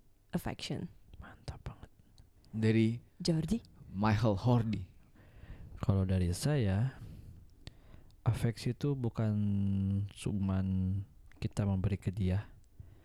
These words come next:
Speaker 2: tapi gua rasa kita ya sebagai pemberi afeksi itu harus bisa dewasa dalam memberikan afeksi tersebut.
Speaker 3: Oh.
Speaker 1: Setuju. Oh ya, last thing sih.
Speaker 2: Iya.
Speaker 1: In a
Speaker 3: Keren.
Speaker 1: relationship,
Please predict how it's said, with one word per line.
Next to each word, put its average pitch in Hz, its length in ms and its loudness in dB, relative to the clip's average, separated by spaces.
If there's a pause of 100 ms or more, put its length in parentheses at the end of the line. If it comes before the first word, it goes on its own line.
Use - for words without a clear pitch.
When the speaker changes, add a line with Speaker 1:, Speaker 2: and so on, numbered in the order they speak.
(220)
Speaker 2:
tapi 110 460 0 (260)
gua 101 220 2
rasa 95 420 0 (1080)
kita 123 480 0 (1400)
ya - 100 -2
sebagai 104 340 0
pemberi 101 240 2
afeksi 101 360 -2
itu 117 120 -2
harus 110 640 -2
bisa 120 440 -2 (640)
dewasa 113 460 2
dalam 117 160 2
memberikan 104 260 0
afeksi 95 260 -2
tersebut. 95 340 -2 (720)
Speaker 3:
Oh. 71 200 -8
Speaker 1:
Setuju. 202 460 -4
Oh 240 220 -2
ya, 170 280 -6 (320)
last 160 380 -6
thing 196 220 0
sih. 170 220 -4 (260)
Speaker 2:
Iya. 87 360 -2 (320)
Speaker 1:
In 180 100 -2
a 170 60 2
Speaker 3:
Keren. 170 120 0
Speaker 1:
relationship, 170 540 -2